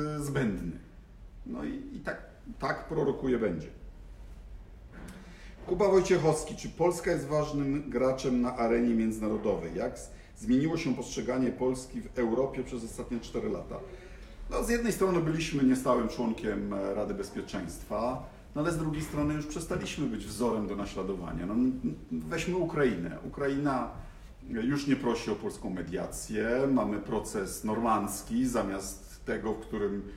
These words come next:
to ja zabierałem ministrów, e, spraw zagranicznych Trójkąta Weimarskiego do Kijowa. Em, no więc jeśli nawet Ukraina widzi, że Polska nie jest i,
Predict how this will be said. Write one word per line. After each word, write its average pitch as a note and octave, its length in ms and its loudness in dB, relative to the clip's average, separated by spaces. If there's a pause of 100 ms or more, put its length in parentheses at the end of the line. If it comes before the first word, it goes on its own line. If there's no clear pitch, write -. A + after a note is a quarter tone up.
(140)
to A#2+ 100 6
ja A#2+ 220 10
zabierałem F#2+ 840 0 (280)
ministrów, - 960 -4 (240)
e, - 40 -2
spraw G2+ 320 -2
zagranicznych G#2 540 -2
Trójkąta G2+ 460 -2
Weimarskiego G2 540 -2
do C3+ 120 -2
Kijowa. F3 500 -2 (560)
Em, A2 640 0 (280)
no B2 140 4
więc C3 240 4
jeśli B2+ 280 -2
nawet F3+ 400 4
Ukraina C3+ 640 2
widzi, G2 380 -6
że G2 180 0
Polska D3 460 2
nie B2+ 200 8
jest C3+ 300 4
i, B2+ 80 -2